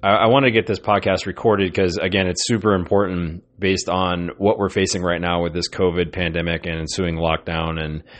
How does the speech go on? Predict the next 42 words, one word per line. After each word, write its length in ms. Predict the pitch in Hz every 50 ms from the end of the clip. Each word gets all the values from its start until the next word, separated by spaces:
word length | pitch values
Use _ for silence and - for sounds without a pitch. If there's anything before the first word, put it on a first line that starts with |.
| - - - - _ _ _ _ - - _
quarantine 760 | - - 165 160 147 143 135 - 143 135 127 120 113 113 107 101
and 120 | 98 95
disruption 460 | 104 98 - - 117 104 - 117 101
of 80 | 98 92
our 140 | 98 92 90
daily 300 | 98 95 98 98 98 92
routines. 840 | 92 95 92 - - 110 104 101 101 95 92 87 87 85 - - - - - -
Um, 500 | 92 90 90 87 85 80 80 80 78 - _
it's 200 | 107 101 - 117
a, 20 | 107
it's 160 | 92 - 110
a 40 | 90
big 260 | 85 107 101 85 82
deal. 180 | 98 92 85
So 160 | 82 - 117 104
if 100 | 95 110
you, 140 | 113 110 98 95
if 100 | 107 95
you 80 | 110
don't 120 | 123 120 117
know 60 | 117
what 120 | 110 110
the 100 | 120 104
adrenals 460 | 101 95 107 110 110 110 107 104 101
are, 280 | 110 104 104 107 107 110
then 220 | 104 90 92 90
stay 260 | 87 - - 107 101 92
tuned. 300 | - - 107 107 117 117
Over 120 | 101 92
the 100 | 90 92
next 180 | 92 90 - -
twenty 220 | - 101 95 92
minutes, 280 | 92 92 95 95 87 -
you're 120 | 98 92
gonna 120 | 92 90
understand 540 | 90 87 87 - - 98 92 90 92 87 80
why 720 | 82 90 90 92 92 95 104 113 120 127 131 135 139 131 - _ _
things 260 | - 117 120 123 113 123
are 80 | 113
feeling 380 | - - 127 120 120 120 117 113
so 240 | - - 117 113 110
heavy, 520 | 101 110 107 107 123 127 135 139 -